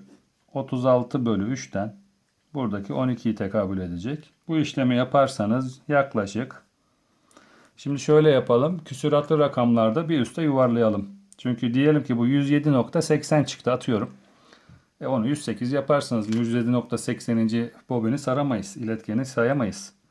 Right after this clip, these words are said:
Bölü oluk yazmış oluyorum. Yani bu asenkron motorun, bizim sarımlı halinde göremediğimiz boş asenkron motorun bir oluğunda yüz sekiz iletken varmış. O zaman bu kaç spirlik bir bobine tekabül eder?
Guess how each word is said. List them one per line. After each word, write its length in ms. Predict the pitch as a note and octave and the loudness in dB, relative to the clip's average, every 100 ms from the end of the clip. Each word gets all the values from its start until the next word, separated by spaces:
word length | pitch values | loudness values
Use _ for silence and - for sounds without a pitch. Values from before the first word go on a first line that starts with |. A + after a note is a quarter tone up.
| _ _ _ _ _ _ _ _ _ _ _ _ _ _ _ _ _ _ _ | _ _ _ _ _ _ _ _ _ _ _ _ _ _ _ _ _ _ _
Bölü 400 | B2 C3+ A2+ B2+ C#3+ | -4 0 0 0 -2
oluk 460 | B2+ G2+ G2 - _ _ _ _ _ _ _ | -6 -6 -12 -20 _ _ _ _ _ _ _
yazmış 460 | C#3 A#2 F#2+ B2 A#2 | -2 -2 0 -4 -4
oluyorum. 340 | A2 G#2+ G2+ | -2 -2 0
Yani 320 | D3+ D3+ B2 | 2 4 2
bu 240 | C3+ D#3+ E3 | 2 2 0
asenkron 460 | C3+ D3 D3 D#3 | 0 0 0 0
motorun, 480 | D#3 C#3 C3+ A#2 A2+ - - - - _ _ _ - | 2 0 0 -2 -4 -10 -20 -16 -16 _ _ _ -6
bizim 300 | A#2+ B2+ C3+ | -2 -2 -4
sarımlı 460 | C3+ B2+ B2+ C3+ C#3+ | -2 0 2 2 4
halinde 420 | C3+ C#3 C3+ C#3 | 4 4 2 2
göremediğimiz 680 | C3+ C#3+ D3 B2+ A#2 G#2+ G2 | 2 2 2 2 2 2 2
boş 200 | D#3 D3+ | 2 2
asenkron 420 | C3+ C3 A#2 A2+ | 0 -2 2 2
motorun 580 | C3 D3 A2 G2+ G#2 B2 | 2 0 -2 -4 -4 0
bir 280 | F3 E3+ - _ - | 0 -2 -16 _ -10
oluğunda 600 | D3 D3+ C#3+ A2+ G2+ B2 E3+ - | 0 2 4 2 0 -2 -4 -4
yüz 200 | C#3+ D3 | -6 -4
sekiz 280 | C3 C3 D#3 | -8 -4 -2
iletken 520 | C3 B2+ C3 C#3+ C3+ | -2 -2 -2 -2 0
varmış. 320 | A2+ G2 G2 | 0 0 -2
O 120 | D3+ | 0
zaman 320 | F3 F3 C#3 C#3 | 4 4 4 0
bu 100 | - | 4
kaç 180 | F3 | 4
spirlik 460 | F3+ F3+ F3 D#3+ C3+ | 4 -2 0 0 0
bir 100 | B2+ | 0
bobine 320 | B2+ A#2+ A#2+ | 2 4 2
tekabül 440 | A#2+ B2 A#2+ A2+ A2 | 0 0 2 2 0
eder? 340 | G#2+ G3 G3+ | 0 0 -2